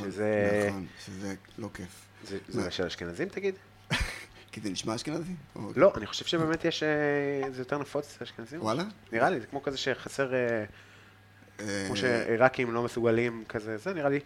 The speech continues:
Speaker 1: אולי אני טועה, אבל, אה,
Speaker 2: לא, לא, לא שאני יודע, אבל זה כאילו... דבר ראשון, כן, אז לפני זה שנתיים, כאילו, התגלה לי קרון, למרות שכאילו אני ב-, כאילו... בצורה מאוד מינורית, זה לא... זה early קרון, משהו כזה, ככה זה נקרא.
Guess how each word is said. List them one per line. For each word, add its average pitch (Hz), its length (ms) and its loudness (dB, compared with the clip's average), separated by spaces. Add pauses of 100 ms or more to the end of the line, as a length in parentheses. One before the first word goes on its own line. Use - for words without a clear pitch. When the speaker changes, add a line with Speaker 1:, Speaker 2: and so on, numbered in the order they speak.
(180)
Speaker 1:
אולי 156 300 12
אני 165 100 8
טועה, 147 220 10 (180)
אבל, 101 240 0
אה, 98 300 2 (140)
Speaker 2:
לא, 104 220 -2
לא, 117 280 0
לא 123 80 -4
שאני 135 200 -2
יודע, 113 240 4
אבל 110 160 0
זה 113 60 -2
כאילו... 131 680 6 (460)
דבר 131 100 4
ראשון, 143 180 6
כן, 127 120 4
אז 107 80 0
לפני 117 160 0
זה 117 80 0
שנתיים, 107 400 -2
כאילו, 95 180 -6
התגלה 92 300 -6
לי 90 120 -8 (260)
קרון, 101 440 -4
למרות 120 200 -4
שכאילו 117 260 -2
אני 110 180 4
ב-, 104 60 -4 (640)
כאילו... 143 200 -8 (720)
בצורה 113 340 0
מאוד 110 320 2
מינורית, 110 580 2
זה 95 100 -6
לא... 101 480 0 (720)
זה - 60 -12 (200)
early 120 120 2
קרון, 101 460 -4
משהו - 140 -8
כזה, 95 220 -4
ככה 101 180 -10
זה 95 80 -4
נקרא. 85 220 -6